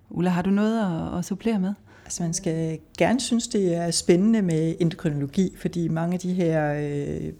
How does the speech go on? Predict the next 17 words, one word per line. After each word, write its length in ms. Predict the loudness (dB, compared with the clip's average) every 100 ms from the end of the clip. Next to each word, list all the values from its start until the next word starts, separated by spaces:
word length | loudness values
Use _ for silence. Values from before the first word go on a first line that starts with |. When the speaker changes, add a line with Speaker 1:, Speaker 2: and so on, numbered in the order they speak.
| -18 -20 -20 -20 -4
Speaker 2:
patienter, 400 | 0 6 6 4
de 180 | -2 0
har 260 | 2 2 2
jo 60 |
nogle 340 | 0 -2 -4 -4
endokrinologiske 720 | -6 -6 -4 2 2 2 -2
udfordringer. 640 | -2 0 0 0 -2 -4 -6 -10 -20 -20 -20 -20 -20 -20 -20 -20 -20 -16 0
Øh, 260 | 4 6 4
man 100 | 2
skal 120 | 4
også 140 | 4
gerne 180 | 4 4
være 80 | 4
god 180 | 2 2
til 140 | 0
at 120 | 0
scanne. 520 | 0 4 4 4 2